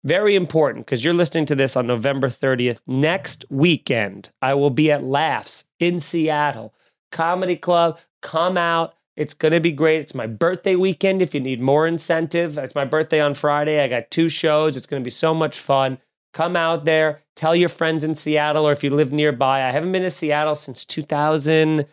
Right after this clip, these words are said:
I think, seventeen or something. So I'm very excited to go back. I had a good time with that club last time. I wanna move some tickets. So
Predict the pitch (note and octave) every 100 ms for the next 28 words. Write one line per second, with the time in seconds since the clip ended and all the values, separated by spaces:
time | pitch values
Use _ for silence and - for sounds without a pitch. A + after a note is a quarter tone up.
0 | _ _ _ - C3+ D#3+ - - D3 C#3+
1 | D#3 D3 - D3 D#3+ G3 A3+ - F3+ G3+
2 | G3 - A3 A3 D3 C#3 A2+ D3 D#3 E3+
3 | E3 - D3+ D3 C3+ D3 B2 C3 C3 C3
4 | B2+ B2 A2+ C#3+ C#3+ C#3+ C#3 C3+ C3 C#3
5 | C3 B2+ B2+ B2+ C3 C3 C3+ C#3 D3 D3+
6 | D#3+ D3+ - C#3 D3 C#3 D3 C#3